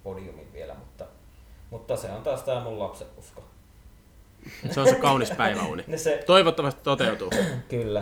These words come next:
Speaker 2: Ehdottomasti.
Speaker 1: kyllä. Mut ei, ei me ehkä Alfasta sen enempää jauheta. Se on, sanotaanko sitä, että se on ehkä sitä heikompaa, heikompaa, heikompaa keskiaineesta niin sanotusti.
Speaker 2: Joo.
Speaker 1: Mennä-, mennäänpäs nyt tähän mielenkiintoiseen tiimiin.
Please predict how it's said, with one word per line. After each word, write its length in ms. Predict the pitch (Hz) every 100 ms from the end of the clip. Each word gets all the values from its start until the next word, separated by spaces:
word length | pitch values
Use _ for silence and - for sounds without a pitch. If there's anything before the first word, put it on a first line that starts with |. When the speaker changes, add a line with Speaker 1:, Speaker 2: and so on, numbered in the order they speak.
| 101
Speaker 2:
Ehdottomasti. 420 | 123 110 113 -
Speaker 1:
kyllä. 80 | -
Mut 140 | 151 151
ei, 120 | 190
ei 180 | 180 190
me 160 | 190
ehkä 220 | 185 175 160
Alfasta 400 | 160 - 127 -
sen 120 | 127
enempää 300 | 123 120 107
jauheta. 480 | 113 110 107 - 98 - -
Se 260 | 127 127
on, 240 | 123 120 120
sanotaanko 460 | - 127 123 120 120
sitä, 280 | 127 117
että 160 | 113 -
se 60 | 113
on 140 | 110
ehkä 220 | 113 120
sitä 280 | 107 - 107 - 120
heikompaa, 580 | 113 107 95 98 87 -
heikompaa, 760 | 139 - 123 113 98 - - - - - - - - -
heikompaa 500 | 147 156 135 117 110
keskiaineesta 720 | - 110 - 95 85 82 -
niin 140 | 90 85
sanotusti. 500 | 92 82 - - - - - - - - - - - - - -
Speaker 2:
Joo. 200 | 101 85
Speaker 1:
Mennä-, 260 | 185 262 202
mennäänpäs 440 | 285 302 262 196
nyt 200 | 220 214
tähän 380 | 180 165 151 - 196
mielenkiintoiseen 800 | 190 156 131 113 110 - 107 107
tiimiin. 640 | 127 120 95 78 76